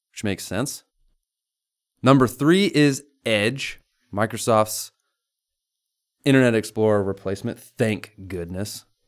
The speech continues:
And lastly, at seven percent, is Firefox. Those four browsers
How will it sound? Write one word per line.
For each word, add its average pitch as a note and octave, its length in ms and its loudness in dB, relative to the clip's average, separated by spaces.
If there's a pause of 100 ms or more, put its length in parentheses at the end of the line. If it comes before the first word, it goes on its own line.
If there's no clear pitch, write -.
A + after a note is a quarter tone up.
(1700)
And B2 180 4
lastly, C#3+ 460 6
at F#2 80 2
seven D#3+ 360 6
percent, A2 600 -4
is G#2 240 -8
Firefox. - 680 0 (160)
Those G3 400 6
four F3+ 440 4
browsers A2 920 0